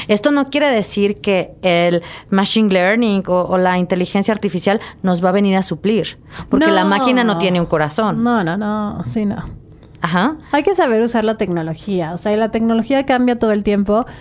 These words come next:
Speaker 2: y sí creo que debes de estar informado porque vives en esto, y hay que aprovechar las herramientas que te está dando la vida.
Speaker 1: Totalmente.
Speaker 2: ¿No?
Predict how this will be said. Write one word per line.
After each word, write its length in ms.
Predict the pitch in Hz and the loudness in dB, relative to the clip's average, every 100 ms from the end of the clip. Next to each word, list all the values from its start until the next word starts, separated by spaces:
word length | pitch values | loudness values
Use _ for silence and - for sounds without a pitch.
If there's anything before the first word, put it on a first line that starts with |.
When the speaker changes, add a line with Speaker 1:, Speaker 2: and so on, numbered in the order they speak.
| - | -8
Speaker 2:
y 120 | - 233 | -4 0
sí 120 | 277 | 0
creo 220 | 262 262 | 2 2
que 80 | 240 | 2
debes 200 | 214 214 | 2 0
de 60 | |
estar 220 | 185 160 208 | 0 0 0
informado 500 | 208 185 180 180 196 | 0 0 0 0 -2
porque 280 | 208 180 180 | -2 -2 -2
vives 440 | 185 226 214 214 | 0 0 2 0
en 80 | 175 | -2
esto, 380 | 175 170 - 202 | -2 -4 -4 -2
y 100 | 240 | 0
hay 80 | 240 | 0
que 100 | 277 | 0
aprovechar 380 | 254 220 208 247 | 2 0 2 2
las 120 | 254 | 2
herramientas 400 | 214 190 220 233 | 2 2 2 0
que 80 | 233 | -2
te 80 | 185 | -4
está 200 | - 208 | 0 2
dando 200 | 208 196 | 2 0
la 100 | 135 | -2
vida. 260 | 180 - - - - - - | -4 -8 -14 -20 -20 -20 -8
Speaker 1:
Totalmente. 580 | - 180 196 185 165 - - - - - - - | -2 0 2 2 -2 -6 -16 -18 -20 -20 -20 -6
Speaker 2:
¿No? 320 | 208 202 269 | 0 2 0